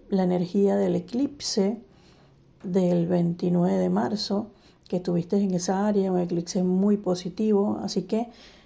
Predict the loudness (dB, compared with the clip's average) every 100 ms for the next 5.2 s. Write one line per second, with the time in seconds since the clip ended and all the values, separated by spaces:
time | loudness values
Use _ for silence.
0 | _ _ _ -2 2 0 0 -6 -8 -4
1 | -4 0 0 2 0 0 -6 -2 -2 -2
2 | -6 -8 -10 _ _ _ _ _ _ _
3 | _ -2 2 4 2 2 2 0 -2 0
4 | 0 0 2 2 2 2 0 -4 -2 0
5 | 0 -2